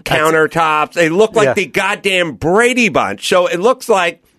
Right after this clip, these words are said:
Speaker 2: somebody took this beautiful Spanish hacienda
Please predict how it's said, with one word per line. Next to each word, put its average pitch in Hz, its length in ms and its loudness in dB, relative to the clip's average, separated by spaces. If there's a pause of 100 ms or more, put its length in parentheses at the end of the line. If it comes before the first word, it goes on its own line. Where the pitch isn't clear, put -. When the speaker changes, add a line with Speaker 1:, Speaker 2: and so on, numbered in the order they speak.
(1300)
Speaker 2:
somebody 233 380 -2
took - 220 -6
this 170 160 -2
beautiful 202 480 0
Spanish 180 600 -4
hacienda 147 960 -2